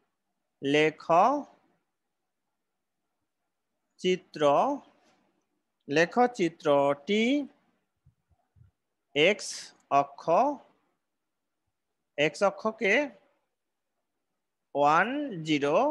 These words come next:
ও থ্রি জিরো বিন্দুতে বিন্দুতে ছেদ করছে, ছেদ,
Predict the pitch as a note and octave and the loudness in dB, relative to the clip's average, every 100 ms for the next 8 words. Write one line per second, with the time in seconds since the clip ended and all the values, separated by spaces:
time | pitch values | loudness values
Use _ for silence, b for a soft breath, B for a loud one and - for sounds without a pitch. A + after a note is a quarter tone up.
0 | C#4 _ _ _ _ _ C#3 C#3+ F#3+ D4+ | -4 _ _ _ _ _ -2 0 2 0
1 | C4+ _ _ _ _ _ _ _ _ _ | -4 _ _ _ _ _ _ _ _ _
2 | A3 A3+ B3 F3 C#3 C3 A3 D4+ - _ | -4 -2 -2 -2 -2 0 0 -2 -6 _
3 | _ _ _ _ _ _ _ _ _ _ | _ _ _ _ _ _ _ _ _ _
4 | _ - C#3 F#3+ G#3+ A3 A3 C#4 D#4+ - | _ -12 -4 -2 0 0 4 2 2 -6
5 | _ _ _ _ _ _ _ _ _ _ | _ _ _ _ _ _ _ _ _ _
6 | _ _ _ _ _ - C#3 D#3 D3+ D3+ | _ _ _ _ _ -10 -6 -4 -2 -4
7 | E3 G3+ D4+ B3+ _ _ _ _ _ _ | 2 2 0 -4 _ _ _ _ _ _
8 | _ _ _ _ _ _ - A3+ A3+ - | _ _ _ _ _ _ -4 0 0 -2
9 | C3 - - - _ _ _ _ _ _ | -8 -6 -14 -18 _ _ _ _ _ _
10 | _ - - E3 G3 A#3 | _ -18 -2 2 2 0